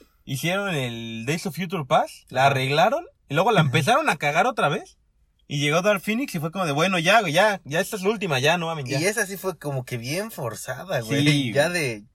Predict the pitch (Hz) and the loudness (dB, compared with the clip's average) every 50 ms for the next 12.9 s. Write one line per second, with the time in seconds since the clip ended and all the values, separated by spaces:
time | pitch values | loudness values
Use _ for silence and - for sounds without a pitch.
0 | _ _ 117 139 135 147 175 180 - _ _ - 151 190 180 196 269 254 262 269 | _ _ -8 -6 -4 -2 -4 -4 -4 _ _ -2 4 6 6 6 6 4 2 2
1 | 277 277 240 185 139 127 147 156 147 139 127 117 104 110 120 156 214 233 - 240 | 2 2 0 0 -2 -2 -2 -4 -4 -6 -6 -8 -8 -8 -10 -10 -10 -8 -6 -8
2 | - - 165 127 107 104 98 98 92 - 139 147 175 113 - 233 220 220 214 214 | -6 -6 -6 -4 -4 -6 -6 -8 -8 -6 -6 -6 -4 -2 0 2 4 4 4 4
3 | - 208 208 233 - - - 127 135 135 180 175 143 123 131 135 147 147 147 160 | 0 0 -2 -2 -4 -2 -2 -2 -2 -2 -2 -4 -4 -2 -2 -2 -2 -2 -2 -2
4 | 180 190 190 156 - 180 185 185 180 160 127 104 110 113 120 135 143 143 - - | -2 -4 -4 -4 -6 -6 -6 -6 -4 -4 -4 -4 -4 -2 -2 -2 -4 -4 -4 -6
5 | 117 120 120 123 - - 110 104 101 101 101 98 95 95 - - 90 85 - _ | -6 -6 -6 -8 -10 -10 -10 -10 -10 -10 -12 -12 -14 -16 -16 -18 -20 -20 -20 _
6 | _ _ 104 92 82 76 - - _ - 110 117 110 - - 117 107 92 - - | _ _ -18 -18 -18 -18 -20 -20 _ -18 -16 -16 -14 -14 -14 -12 -10 -10 -12 -12
7 | - - - - - - _ _ - - 127 139 160 123 104 - 135 123 - - | -16 -20 -20 -20 -20 -20 _ _ -16 -8 -6 -4 -4 -4 -6 -8 -8 -10 -10 -6
8 | - 131 131 127 127 120 110 123 131 131 117 110 104 101 95 92 _ - 123 127 | -4 -4 -4 -4 -4 -6 -8 -8 -8 -8 -10 -12 -12 -14 -16 -18 _ -10 -10 -10
9 | 123 131 123 120 120 120 123 127 143 143 - 202 233 - _ _ _ _ _ _ | -8 -8 -8 -8 -8 -8 -8 -8 -10 -10 -12 -16 -18 -18 _ _ _ _ _ _
10 | _ - 139 - 156 127 143 143 151 143 147 156 151 139 123 120 113 147 143 143 | _ -6 -4 -4 -2 -4 -2 -2 -2 -2 -2 -2 -2 -2 -4 -2 0 -2 -2 0
11 | 156 160 170 165 139 135 123 - 123 120 117 - 170 175 180 220 - _ _ _ | -2 -2 -2 -2 -2 -4 -4 -2 -2 -2 0 0 -2 -2 -2 -8 -14 _ _ _
12 | _ _ _ _ 139 139 123 120 120 127 127 147 139 127 131 120 110 | _ _ _ _ -6 -2 0 0 0 0 -2 -2 0 0 -2 -2 -4